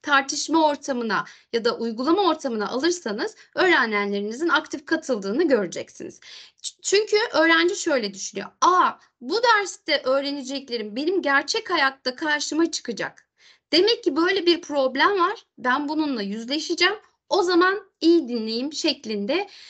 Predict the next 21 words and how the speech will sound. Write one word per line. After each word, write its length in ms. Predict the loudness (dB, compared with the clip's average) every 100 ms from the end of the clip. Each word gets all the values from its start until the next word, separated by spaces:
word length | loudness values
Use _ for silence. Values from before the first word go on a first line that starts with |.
| -20 -6
e, 340 | 0 2 2 2
öğrencilerin 960 | 2 4 4 2 -4 -6 -2 -2 -4 _ _ -10
akıl 340 | -8 -2 0
yürütme 440 | 2 0 -6 -8 0
becerilerinin 720 | 2 2 0 0 0 0 -2 _
geliştirdiğini 960 | -6 0 0 0 -4 -4 -2 0 0 0
biliyoruz 440 | -2 0 -2 -2 -6
senaryoların. 840 | -6 2 2 2 -2 -6 -8 -12 -16 -20 -4
Peki 220 | 0 2 0
senaryo 500 | 2 4 4 4 2
sadece 380 | 0 0 0
lisans 500 | 0 -2 0 0 2
eğitim 400 | 0 -2 -4 -2
döneminde 460 | -2 -2 -2 -2 -2
mi 220 | -2 -4
kullanılıyor? 400 | -6 -4 -2 -2 2
Hayır, 300 | 2 2 0
mezuniyet 640 | 0 -2 0 2 4 2
öncesi, 460 | -2 -4 -6 -8 -4
mezuniyet 680 | -2 -4 -4 -2 0 0 0
sonrası 480 | -4 -4 -4 -4